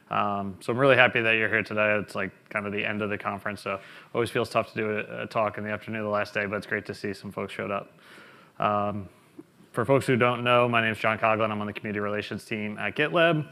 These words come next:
I've been there for about four years. And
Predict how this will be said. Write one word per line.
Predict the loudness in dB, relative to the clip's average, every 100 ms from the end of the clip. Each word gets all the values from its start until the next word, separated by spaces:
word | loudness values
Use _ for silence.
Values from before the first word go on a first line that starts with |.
| -10
I've | -8 -4
been | -2
there | 0 0 -2
for | -2 -2
about | -2 0 0 -2 -8
four | -6 -4
years. | 0 4 2 0 -10 -20 -20 -20 -20 _ 4
And | 6 8 6 2 -2 -4